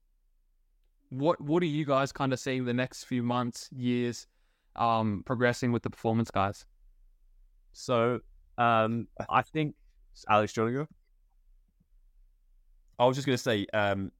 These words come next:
Speaker 3: the, the, the first thing would be the best to do is, is to give, uh, give us a follow to follow that journey. And then hopefully in the next sort of six months, we'll actually be able to have a, uh, not only, you not only be able to see the product development,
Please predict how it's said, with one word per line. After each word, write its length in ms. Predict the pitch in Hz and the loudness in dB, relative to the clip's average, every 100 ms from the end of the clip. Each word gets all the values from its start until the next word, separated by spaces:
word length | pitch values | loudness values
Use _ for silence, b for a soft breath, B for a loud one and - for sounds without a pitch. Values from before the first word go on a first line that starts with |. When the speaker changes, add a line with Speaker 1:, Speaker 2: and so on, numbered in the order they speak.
| _ - | _ -10
Speaker 3:
the, 160 | 101 95 | -4 0
the, 240 | 101 101 | 2 2
the 100 | 107 | 0
first 320 | 98 135 123 | 2 4 4
thing 160 | - 110 | 2 -2
would 120 | 101 | -2
be 160 | 92 95 _ - | -2 -6 _ -8
the 80 | 95 | 0
best 260 | 104 - | 0 0
to 60 | 98 | -4
do 140 | 87 | -2
is, 180 | 85 82 | -2 -2
is 220 | 92 85 | -4 -4
to 80 | - | -4
give, 300 | 87 92 82 - - | 0 0 0 -6 -6
uh, 340 | 87 87 85 - - | -2 0 0 -2 -4
give 120 | 104 | -4
us 100 | 92 | -4
a 60 | 85 | -2
follow 260 | 107 98 | 2 2
to 100 | 90 | 0
follow 220 | 87 101 | -2 0
that 160 | 90 92 | 2 0
journey. 400 | 107 104 104 120 _ - _ _ _ - | 0 0 0 -6 _ -20 _ _ _ -6
And 160 | 95 95 | -2 4
then 400 | 95 95 92 92 - | 4 4 0 -4 -2
hopefully 340 | 110 107 101 | -2 0 -2
in 60 | 98 | 0
the 60 | |
next 260 | 98 92 - | 0 -2 -4
sort 100 | 95 | -4
of 60 | |
six 300 | - 110 - | -2 -2 -2
months, 400 | 113 123 - - | 0 0 -2 -8
we'll 120 | 95 98 | 2 2
actually 220 | - 90 | 2 -2
be 120 | 92 | 2
able 220 | 92 87 | 2 2
to 320 | 80 92 90 85 - - - | -2 0 0 -2 -8 -20 -18
have 240 | - 98 90 | 0 2 4
a, 540 | 92 92 87 87 85 - _ | 4 4 2 2 0 -6 _
uh, 240 | - 78 62 - _ _ | -4 -4 -4 -10 _ _
not 240 | 110 110 110 | -4 0 2
only, 120 | 104 | 0
you 120 | 101 | -2
not 60 | 110 | -2
only 80 | 104 | 0
be 80 | |
able 60 | 98 | -2
to 60 | - | 0
see 120 | 135 | 0
the 80 | 117 | 0
product 280 | 123 117 | 2 0
development, 500 | 113 113 117 123 151 | 2 2 2 0 -2